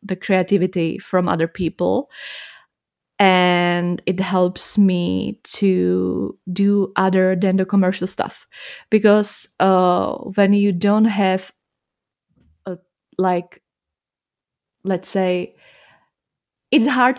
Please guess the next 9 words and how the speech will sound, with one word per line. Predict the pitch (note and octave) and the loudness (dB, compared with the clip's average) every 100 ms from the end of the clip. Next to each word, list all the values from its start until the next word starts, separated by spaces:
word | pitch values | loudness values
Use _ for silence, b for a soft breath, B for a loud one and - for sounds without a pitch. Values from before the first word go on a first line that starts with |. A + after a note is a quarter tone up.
| - | -4
to | A#3 | -6
start | - A3 G#3 | 0 0 0
a | G3 | -4
personal | G3 G3 F#3+ G3+ G3 | 0 0 2 0 0
project | G3 F3+ F3 F#3 F3+ F3+ | 0 -2 2 0 0 -2
without, | F3 F3+ F3 F3 F3+ F3+ | 0 0 0 0 -2 -4
like, | F3+ F3 E3+ E3+ - - | -4 -2 -4 -8 -20 -14
having | F3+ F#3 E3+ E3+ | -4 -2 0 -2
some, | - - E3+ E3+ E3+ F3 G3 | -4 0 0 2 -2 -4 -6